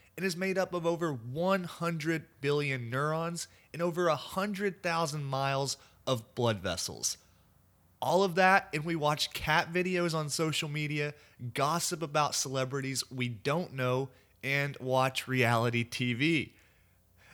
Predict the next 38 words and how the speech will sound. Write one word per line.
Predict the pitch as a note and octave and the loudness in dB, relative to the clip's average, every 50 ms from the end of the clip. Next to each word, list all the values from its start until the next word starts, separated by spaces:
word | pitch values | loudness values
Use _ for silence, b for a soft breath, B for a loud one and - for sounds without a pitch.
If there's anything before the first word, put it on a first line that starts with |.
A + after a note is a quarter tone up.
| B B | B B
Our | C#3+ F3 G3 F#3 | 0 0 0 0
minds | F#3 G3 G#3 G#3 G#3+ G#3 F#3+ | 2 0 2 2 2 0 0
are | G3 F#3+ | -2 -2
much | F3 D#3+ D#3 D3+ D#3 D3+ - D#3 | -2 0 0 0 2 2 2 0
like | C#3 C#3 - | 0 0 2
our | B2+ B2 | 0 -2
bodies. | A#2+ A2 G#2+ G#2 G2+ F2 D#2+ E2+ G2 - - b b b b b | 0 2 2 2 2 0 -4 -4 -6 -6 -8 b b b b b
They | A2 C3 D3+ F3 | -2 0 2 2
are | F3+ F3+ E3+ E3 | 2 2 2 0
a | E3 | -2
product | - - - D#3+ D3 D3+ D3 D3 C#3+ - - - - | -4 -4 -2 0 2 2 2 0 0 -2 -6 -8 -6
of | A2+ G#2+ A2+ | -6 -6 -4
what | A2 A#2 - - A2 | -4 -4 -4 -4 -6
we | G#2+ | -8
put | G#2 - - A2+ G#2+ - _ - - | -8 -6 -6 -6 -6 -6 _ -8 -6
into | D#3+ F#3 F#3+ F#3 - F3+ | -4 -4 -4 -2 -4 -2
them | B2+ B2+ A#2+ A#2+ B2+ C3+ - _ _ _ _ _ _ _ _ - | -2 0 -2 -2 -4 -6 -10 _ _ _ _ _ _ _ _ -12
and | C3 C3 | -10 -10
how | - - - D#3+ E3 E3+ | -8 -4 0 2 4 4
we | E3+ E3 | 4 2
use | D3+ C#3 C3+ C3 A#2 A2 - | 2 0 0 0 0 -2 -4
them, | G2+ E2+ D2+ E2+ - _ _ _ _ _ _ _ - | -8 -10 -12 -12 -18 _ _ _ _ _ _ _ -6
kind | - C3+ D#3 F3 F3+ | -2 -2 0 0 -2
of | F3 D3+ | -4 -4
like | D3 D3 C#3 C#3 C#3 C3+ - - - A#2+ G2+ | -4 -4 -2 -2 -2 -4 -6 -10 -10 -14 -8
diet | - A2+ G#2 G#2+ A2 A2+ A2 - - - - A#2+ | -6 -4 -2 -2 -2 -2 -4 -4 -6 -8 -8 -6
and | B2 A#2+ - _ - | -6 -6 -8 _ -4
exercise. | A2+ A#2 - - - F#2+ F#2 - - F#2 D#2 D#2 - - - - - _ _ _ _ _ _ _ _ _ _ _ _ _ _ _ - | -4 -4 -4 -6 -8 -4 -4 -2 -2 -2 -4 -8 -10 -10 -10 -10 -10 _ _ _ _ _ _ _ _ _ _ _ _ _ _ _ -6
Now, | D3 E3 F3+ F3 | -2 -2 0 2
our | E3+ G3 G3 | 2 2 2
minds | F#3+ F#3 F#3+ G#3+ A3+ A#3 A3 F#3+ G3+ | 2 0 0 0 0 -2 0 0 0
are | G3 F3+ | 2 2
like | E3 E3+ E3 - | 2 0 0 0
a | C#3+ | -2
sponge. | - - - - - C#3+ C3+ B2+ A2 F2 E2+ F2 F2+ - - b b b b b b | -2 -2 -2 -4 -4 -2 -2 -2 -2 -4 -6 -6 -6 -6 -6 b b b b b b
What | - C3+ C3+ E3+ | -2 0 2 2
we | F3+ F3 | 2 0
put | - - F3+ F3 - | 0 -2 -2 -2 -2